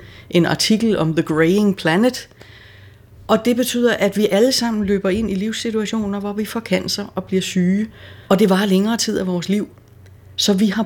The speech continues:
brug for nye, i bredeste forstand, medicinske stoffer. Og vi har undersøgt mikroorganismer på planter og i jord, og har fundet jo en fantastisk mængde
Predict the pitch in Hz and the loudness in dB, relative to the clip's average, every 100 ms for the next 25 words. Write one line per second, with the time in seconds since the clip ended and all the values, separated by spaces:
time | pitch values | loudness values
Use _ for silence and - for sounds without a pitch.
0 | - 240 226 - - 220 180 185 202 226 | -4 -4 -4 -6 -2 2 4 4 4 2
1 | 220 - - - - - - - 185 175 | -2 -16 -20 -20 -20 -20 -16 -2 0 2
2 | 185 202 202 190 190 190 - 180 180 170 | 2 0 -2 -2 -2 -4 0 0 2 0
3 | 208 - 202 - 170 156 185 - - - | -2 -4 -8 -6 -6 -6 -10 -12 -20 -20
4 | - - - - 208 190 202 202 180 208 | -20 -20 -20 -2 2 4 4 4 2 2
5 | 269 - 233 220 - - - - - 185 | 0 0 0 0 -4 -16 -20 -20 -6 0
6 | 196 233 214 190 190 185 180 185 180 - | 0 0 -2 0 0 0 -2 -4 -4 -6
7 | - - - - - 156 - - 180 190 | -20 -20 -20 -20 -4 -2 -2 0 2 4
8 | 202 196 - 170 165 147 196 202 - - | 0 -2 -2 -2 -2 0 0 0 -4 -8
9 | 175 170 185 - 202 208 247 240 - - | -8 -4 -6 0 4 4 4 0 -4 -20
10 | - - 175 185 190 - 190 - 247 254 | -18 -2 0 2 -2 -4 -8 -6 -6 -6
11 | - 202 - 196 202 185 | -4 -4 -2 -4 -4 -4